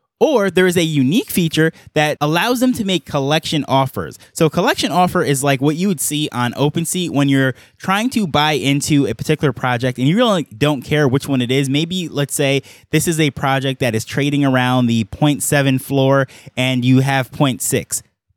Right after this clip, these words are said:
Well, you make a collection offer across the board. It doesn't matter which one you get because all ten thousand that are in that collection are good enough for you. You know you just don't have enough. So hopefully someone will accept this offer, although it is below the floor price, and you put that out there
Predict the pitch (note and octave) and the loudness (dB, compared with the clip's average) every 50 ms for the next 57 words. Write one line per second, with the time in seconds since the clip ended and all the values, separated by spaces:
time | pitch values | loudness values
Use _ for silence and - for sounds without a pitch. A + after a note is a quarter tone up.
0 | _ _ - D#3 E3 C#3 C#3 D#3+ F#3+ A3+ D4 - B3 F3+ E3 D#3 C#3 D3 E3+ F#3+ | _ _ 0 0 0 2 0 0 2 0 0 -2 -4 -6 -2 -2 0 0 0 -2
1 | - F#3 D#3 G#2 F#2 B2 A#2+ A2+ - B2+ A#2 A#2 B2 - _ _ _ B2 - - | -2 -2 -2 0 0 0 0 0 0 2 2 2 0 -2 _ _ _ -8 -4 0
2 | - E3+ E3+ F3 - C#3+ A#2+ A2+ A2+ G#2+ A2 C3+ A#2+ _ _ _ _ _ _ _ | 0 0 0 0 -4 -6 -4 -2 -2 0 0 -2 -4 _ _ _ _ _ _ _
3 | _ - C#3 F3+ E3+ F#3 F3+ E3+ F3 E3 C3+ A#2+ A2 C#3+ D#3 - E3 E3 D#3+ D#3+ | _ -2 -2 0 0 0 -2 0 2 2 2 2 2 0 -2 0 -2 0 2 2
4 | C#3+ A#2 B2 C#3 D#3 D#3+ _ - C#3+ - D#3 C3+ A#2+ - - C3+ D3+ D#3+ - - | 2 2 0 -2 -2 -2 _ -8 -4 -2 -2 -2 -2 0 0 0 0 0 -2 -4
5 | E3 D#3+ E3 - D3 C#3 C#3+ D3 D#3+ D#3 D3+ C#3+ C#3 C3+ C3 C3 B2 A#2 - A2 | -4 -4 -2 -2 0 0 0 0 0 0 0 2 2 2 2 2 0 -2 -4 -6
6 | G#2 A#2+ C#3 - - F#3+ G3+ - _ _ _ _ - C3 C3 A#2+ B2 C3+ B2+ B2+ | -4 -4 -4 -2 -4 -4 -4 -6 _ _ _ _ 0 0 0 0 0 -2 0 2
7 | B2+ B2 A#2 - - A#2 A#2+ D3 F#3 G#3+ G3 D3+ D#3 D#3+ E3+ F3 F3+ F3+ D3+ C#3 | 0 0 0 -4 -8 -4 -2 0 0 0 0 0 0 2 2 2 2 0 0 -2
8 | D3 C#3+ A2 A2+ C3+ B2+ A#2+ A2+ A2+ C3+ E3 F#3+ - - - C#3+ A#2 G2+ - F#3+ | -4 -4 -2 -2 -4 -2 -2 -2 0 0 0 0 -2 -2 -2 -2 -2 0 0 0
9 | A3+ E4+ - - G#3+ A3 A#3 A#3+ - - _ _ _ - - G3+ G#3+ A3+ A#3 A3+ | 0 0 0 -4 -2 -2 -2 -4 -4 -10 _ _ _ -4 -2 0 2 2 2 2
10 | G3+ D#3+ C#3+ C3+ - - - D#3+ D#3 _ D#3 D3 - _ C3+ C#3 C#3+ D3+ - G3 | 2 2 0 0 -2 -2 -2 -2 0 _ -4 -4 -2 _ -2 0 0 0 0 0
11 | A3 C4+ - _ _ _ _ _ _ _ _ _ D3+ D3+ D#3+ D3+ E3 E3 E3+ D#3+ | 0 0 -2 _ _ _ _ _ _ _ _ _ 0 0 0 0 0 0 0 0
12 | D3 B2+ B2 C#3 C#3+ C#3 C3 B2 B2 - C#3+ D3+ E3 F3+ - G#3+ G#3 A3 A#3 - | 0 0 0 2 2 2 2 0 -4 0 2 2 2 2 2 0 -2 -2 -2 -6
13 | _ _ _ _ C#3+ C#3+ C3+ A#2 - F#3 G#3 - B3 G#3+ F#3+ E3+ E3+ E3+ - - | _ _ _ _ 0 2 2 2 0 -4 -2 0 0 0 2 2 0 0 0 2
14 | E3+ F3 F3+ | 2 2 2